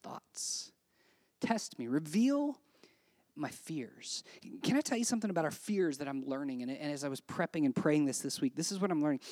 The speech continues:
W-, what we fear the most, and I'm just gonna say this, what we fear the most reveals where we trust God the least. I want you to hold on to that. See, where, what we fear the most reveals the places in our life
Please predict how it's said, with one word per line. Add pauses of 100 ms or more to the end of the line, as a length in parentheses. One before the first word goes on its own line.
(140)
W-,
what
we
fear
the
most, (840)
and
I'm
just
gonna
say
this,
what
we
fear
the
most (1160)
reveals
where
we
trust
God
the
least. (1500)
I
want
you
to
hold
on
to
that.
See,
where,
what
we
fear
the
most
reveals
the
places
in
our
life